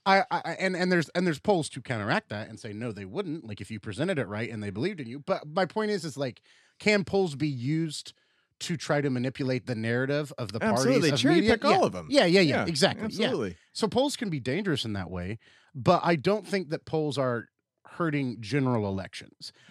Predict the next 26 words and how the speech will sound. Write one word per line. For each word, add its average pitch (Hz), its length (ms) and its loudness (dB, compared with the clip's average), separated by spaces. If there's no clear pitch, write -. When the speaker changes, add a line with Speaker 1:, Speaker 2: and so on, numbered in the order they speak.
Speaker 1:
Are 196 100 2
they, 190 140 0
Speaker 2:
Mm-hmm. 175 100 -8
Speaker 1:
are 165 120 -2
they 170 140 -4
hurting 151 580 -4
primaries? 240 640 2
Are 143 140 0
they 131 120 0
hurting 127 320 2
ideas 147 560 -2
and 127 100 -4
concepts 185 500 -2
being 131 200 -6
passed 131 280 -2
around 117 140 -4
by 107 100 -6
the 107 120 -8
establishment 135 500 -6
of 101 80 -12
both 113 180 -8
parties? 214 440 -2
Are 143 120 -6
they 139 100 -4
hurting, 127 480 -6
like, 123 300 -8